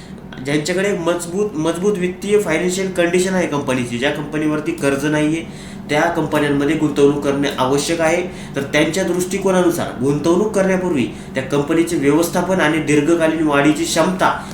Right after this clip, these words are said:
पाहणे महत्त्वाचे आहे. तर दीर्घकालीन वाढीची क्षमता पाहणे अत्यंत महत्त्वाचे आहे. म्हणजे काय मित्रांनो, तुम्ही जेव्हा एखाद्या कंपनीमध्ये गुंतवणूक करता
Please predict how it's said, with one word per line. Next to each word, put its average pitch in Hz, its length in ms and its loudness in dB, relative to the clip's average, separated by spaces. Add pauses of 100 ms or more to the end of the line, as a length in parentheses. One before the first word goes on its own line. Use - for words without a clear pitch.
(140)
पाहणे 156 240 -2
महत्त्वाचे 143 480 -2
आहे. 104 460 -10
तर 156 120 0
दीर्घकालीन 185 640 2
वाढीची 170 340 4
क्षमता 170 340 0
पाहणे 175 520 0 (120)
अत्यंत 170 380 -2
महत्त्वाचे 165 480 -2
आहे. 160 120 0
म्हणजे 160 220 -4
काय 151 140 -2
मित्रांनो, 147 380 -4 (300)
तुम्ही 156 200 0
जेव्हा 151 280 0
एखाद्या 151 280 -2
कंपनीमध्ये 143 540 -2
गुंतवणूक 139 460 -2
करता 123 380 -4